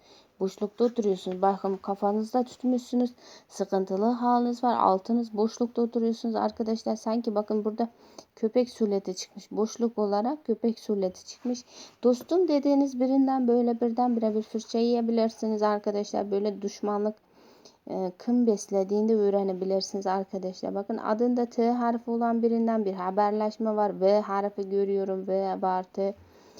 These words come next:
Bakın burada da E, R var. Görüyor musunuz? Bu harflerden bir buluşma, bir görüşme. Üçlü vakitlerde bakın yeti burada da var. Yetili vakitlerde bir buluşma, bir görüşme olacak arkadaşlar.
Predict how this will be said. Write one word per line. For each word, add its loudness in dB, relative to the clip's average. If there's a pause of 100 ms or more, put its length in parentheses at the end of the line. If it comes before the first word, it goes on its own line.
(440)
Bakın -2
burada -2
da 0 (140)
E, 8
R 2
var. 0 (100)
Görüyor -4
musunuz? -8 (600)
Bu 0
harflerden 0
bir 2
buluşma, -2
bir -4
görüşme. 0 (420)
Üçlü -2
vakitlerde 0
bakın 0
yeti 0
burada 0
da 2
var. 2
Yetili 0
vakitlerde -2
bir -2
buluşma, -2
bir -4
görüşme -2
olacak 0
arkadaşlar. -4